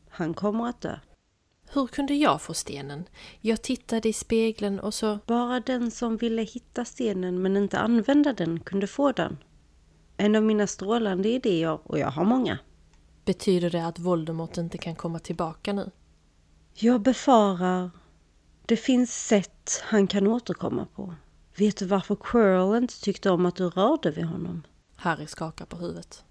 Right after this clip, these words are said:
Speaker 1: På grund av din mor som offrade sig för din skull. Sånt sätter sina spår.
Speaker 2: Vad är det?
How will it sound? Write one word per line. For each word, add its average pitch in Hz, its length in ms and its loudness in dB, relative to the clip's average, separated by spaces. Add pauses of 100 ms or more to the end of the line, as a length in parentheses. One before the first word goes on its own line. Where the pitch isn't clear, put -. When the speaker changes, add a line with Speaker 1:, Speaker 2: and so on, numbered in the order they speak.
(440)
Speaker 1:
På - 160 -2
grund 269 420 6
av 302 140 4
din 196 360 4
mor 165 380 0
som 196 220 -2
offrade 170 580 0
sig 170 320 -2
för - 160 -6
din 165 260 0
skull. - 460 -4 (340)
Sånt 208 420 2
sätter 240 300 -2
sina 190 300 -2
spår. 233 400 -6 (560)
Speaker 2:
Vad 262 120 -4
är 247 120 -4
det? 175 220 -8